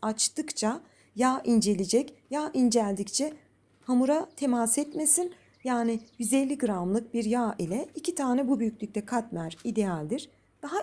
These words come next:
ince açmak istiyorsanız iki yüz gram tereyağı kullanın. Daha ince açabilirsiniz.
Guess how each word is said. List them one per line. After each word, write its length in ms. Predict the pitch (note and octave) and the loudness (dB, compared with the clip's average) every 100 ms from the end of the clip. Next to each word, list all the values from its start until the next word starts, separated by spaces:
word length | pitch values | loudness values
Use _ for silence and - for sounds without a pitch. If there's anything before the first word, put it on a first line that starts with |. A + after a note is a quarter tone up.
| - | 0
ince 280 | C#4 A#3 | 4 4
açmak 360 | G#3+ G3 G3 F#3 | 4 0 -4 -2
istiyorsanız 640 | - - F#3+ F3+ G#3 A#3+ - _ - | -2 0 0 0 0 -2 -6 _ -16
iki 220 | C#4 - | -8 2
yüz 160 | F4 A3 | 2 2
gram 280 | G#3+ F3+ F3+ | 0 0 -2
tereyağı 460 | F#3+ F3+ F3 E3+ | 0 0 0 -2
kullanın. 420 | - E3+ F3 C4+ E4 - - | -8 -6 -2 -2 -6 -16 -8
Daha 200 | C#4 C4+ | -2 2
ince 220 | A3+ A3 | 4 4
açabilirsiniz. 760 | A3+ - G#3 F#3 F#3+ - B3 | 2 0 -2 0 0 2 0